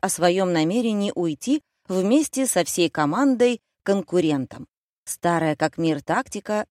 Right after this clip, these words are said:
но срабатывает. Роман Глебович мигом повышает нам зарплату. Франсуа очень заботится о своих подчинённых,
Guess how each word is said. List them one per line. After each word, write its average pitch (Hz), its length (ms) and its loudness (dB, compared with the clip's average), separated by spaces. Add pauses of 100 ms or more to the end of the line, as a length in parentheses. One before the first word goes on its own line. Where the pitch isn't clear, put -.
(140)
но 156 240 0
срабатывает. 120 840 -12 (380)
Роман 359 400 2
Глебович 294 540 2
мигом 240 400 2
повышает 185 640 -2
нам 170 260 -2
зарплату. 143 640 -6 (640)
Франсуа 202 760 2
очень 240 360 0
заботится 214 640 -2
о 151 60 -2
своих 160 320 -2
подчинённых, 214 720 0